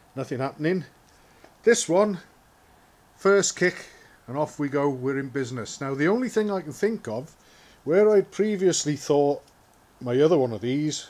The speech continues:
I've got two of these now, was faulty, so I bought this one to replace it, and then found out it behaved exactly the same.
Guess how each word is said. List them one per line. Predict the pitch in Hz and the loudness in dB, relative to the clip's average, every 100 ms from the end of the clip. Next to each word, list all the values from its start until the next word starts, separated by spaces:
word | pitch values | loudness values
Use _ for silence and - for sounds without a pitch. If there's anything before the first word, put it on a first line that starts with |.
| - | -16
I've | 92 | -16
got | 110 - | -16 -10
two | - 139 | -2 -2
of | 110 | -2
these | 107 101 107 | -4 -10 -10
now, | 123 123 - _ _ _ _ _ | -8 -10 -12 _ _ _ _ _
was | 110 104 | -12 -8
faulty, | - 160 160 - 131 127 - _ _ _ _ | 0 2 2 -2 -6 -6 -14 _ _ _ _
so | - 123 | -6 -4
I | 117 | 0
bought | 135 127 | 0 0
this | 139 - | -2 -4
one | 135 | -6
to | 120 113 | -4 -6
replace | 113 170 170 - | -2 0 0 0
it, | 135 151 | -2 -2
and | 127 | -6
then | 135 127 | -8 -6
found | 143 135 127 | -4 -4 0
out | 131 | -2
it | 113 - | -2 -6
behaved | 120 139 127 117 | -4 -2 -4 -6
exactly | 107 147 - 104 | -4 -6 -6 -12
the | - | -4
same. | - 175 143 156 | 0 2 2 -2